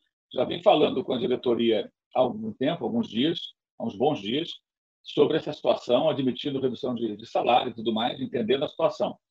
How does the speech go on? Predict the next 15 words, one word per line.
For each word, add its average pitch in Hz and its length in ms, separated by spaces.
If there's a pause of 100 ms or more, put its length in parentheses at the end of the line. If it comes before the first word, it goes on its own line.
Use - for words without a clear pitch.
(460)
É, 104 800 (720)
o - 80
corte 180 400
é 202 60
outra 190 260
história. - 340
O - 180
corte - 280
não 214 100
teve 160 160
participação - 560
deles, 120 320
eles 107 140
não, 107 100
não, 104 380